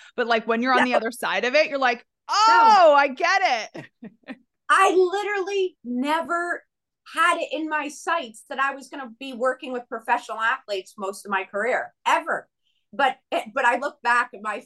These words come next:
Speaker 2: father. I mean, I've been watching film since I was a little girl. We'd
Speaker 1: No
Speaker 2: watch
Speaker 1: way.
Speaker 2: the New York Giants on Sunday. Then we'd rewatch film on Wednesday. I was like, "What are we doing?" I had no idea what he was doing to set me up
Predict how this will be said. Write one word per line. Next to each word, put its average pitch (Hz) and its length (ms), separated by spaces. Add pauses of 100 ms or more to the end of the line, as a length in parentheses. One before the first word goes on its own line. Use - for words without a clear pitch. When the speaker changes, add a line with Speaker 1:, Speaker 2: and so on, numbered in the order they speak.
Speaker 2:
father. 226 460
I 226 120
mean, 233 180
I've 240 240
been 269 160
watching 220 640 (140)
film 202 280
since 214 280
I 196 80
was 190 140
a 170 60
little 175 300
girl. - 360 (220)
We'd 240 120
Speaker 1:
No 196 60
Speaker 2:
watch 233 280
Speaker 1:
way. - 100
Speaker 2:
the 285 60
New 285 100
York 262 260
Giants 226 460
on 208 180
Sunday. 190 600 (400)
Then 262 220
we'd 240 280
rewatch 285 640
film 277 260
on 208 220
Wednesday. 214 640
I 226 80
was 233 160
like, 226 220
"What 302 260
are 339 140
we 240 180
doing?" 302 540
I 339 120
had 302 160
no 294 160
idea 269 460
what 240 160
he 269 80
was 254 200
doing 240 300
to 202 80
set 226 340
me 208 140
up 208 240